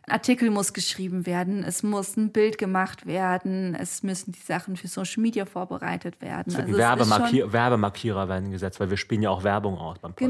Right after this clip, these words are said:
Speaker 1: Genau, die Werbemarkierer
Speaker 2: Ja.
Speaker 1: müssen gesetzt werden, natürlich auch. Also das passiert alles in dem Programm, das wir nutzen, um so einen Podcast zu veröffentlichen. Also es ist schon viel und, ähm, ich bin gut beschäftigt damit.
Speaker 2: Also ich kann mir, ich meine, das ist eigentlich crazy, ne?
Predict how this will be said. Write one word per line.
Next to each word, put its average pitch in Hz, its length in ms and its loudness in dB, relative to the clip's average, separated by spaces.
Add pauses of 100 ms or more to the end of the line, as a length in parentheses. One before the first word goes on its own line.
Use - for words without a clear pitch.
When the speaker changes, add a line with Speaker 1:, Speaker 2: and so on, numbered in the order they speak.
(140)
Speaker 1:
Genau, 247 100 4
die 220 80 2
Werbemarkierer 240 520 0
Speaker 2:
Ja. 175 60 0
Speaker 1:
müssen 180 320 0
gesetzt 170 440 -2
werden, 180 180 -2
natürlich 185 480 -2
auch. - 180 -2
Also 180 200 -4
das 175 180 -2
passiert 185 380 -2
alles 190 340 -2
in - 60 0
dem 190 180 0
Programm, 190 500 -4
das 196 200 -6
wir 190 80 -2
nutzen, 190 400 -4
um 190 160 -4
so 196 100 -2
einen 185 120 -2
Podcast - 500 -4
zu 185 80 -4
veröffentlichen. 214 840 -2 (520)
Also 214 200 6
es 226 100 0
ist 330 180 2
schon 247 180 4
viel 180 340 -2
und, 175 380 -4
ähm, 175 300 -2
ich - 140 -6
bin 220 140 2
gut 240 100 6
beschäftigt 190 520 -2
damit. - 420 -8 (200)
Speaker 2:
Also 101 160 -4
ich 98 160 -6
kann 120 140 -2
mir, 120 180 4
ich 104 200 -6
meine, 117 120 -4
das 113 120 -6
ist - 120 -8 (160)
eigentlich 139 280 -6
crazy, 123 400 6
ne? 101 240 2